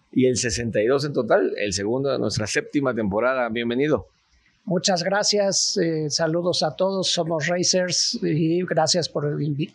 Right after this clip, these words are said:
Speaker 2: por la invitación.
Speaker 1: Gracias a ti por, por aceptar, Fer. Pues regresas a las andadas este año, muy motivado y a bordo de un auto de Alessandro Racing para la Copa T C dos mil de,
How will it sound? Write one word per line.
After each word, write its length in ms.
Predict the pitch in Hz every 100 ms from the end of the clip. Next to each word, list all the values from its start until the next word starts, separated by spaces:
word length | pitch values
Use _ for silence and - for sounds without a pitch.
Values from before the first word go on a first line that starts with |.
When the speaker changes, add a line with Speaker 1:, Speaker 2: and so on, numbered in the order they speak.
| -
Speaker 2:
por 120 | 175
la 100 | 160
invitación. 640 | 143 135 143 - 160 147 131 _ _ _
Speaker 1:
Gracias 420 | - 120 147 151
a 60 | 101
ti 100 | 135
por, 400 | 135 147 107 -
por 200 | - 107
aceptar, 560 | 104 110 92 135 151 131
Fer. 220 | 151 135 - - - - -
Pues 160 | 135
regresas 420 | 127 131 180 214 196
a 80 |
las 180 | 156 139
andadas 480 | 139 139 190 226 175
este 240 | 202 170 214
año, 240 | 240 202 - - -
muy 240 | 135 160
motivado 840 | 180 180 135 131 156 170 170 175 - - - - - - -
y 100 | 120
a 80 | 120
bordo 460 | 117 143 147 156 139
de 120 | 131
un 220 | 147 151
auto 280 | 160 165 156
de 40 |
Alessandro 460 | 131 117 139 147 127
Racing 400 | 147 143 147 123
para 180 | 120 110
la 140 | 113
Copa 520 | 127 127 143 135 120 -
T 120 | 127
C 140 | 120 143
dos 200 | 127 123
mil 240 | 143 139
de, 380 | 123 110 90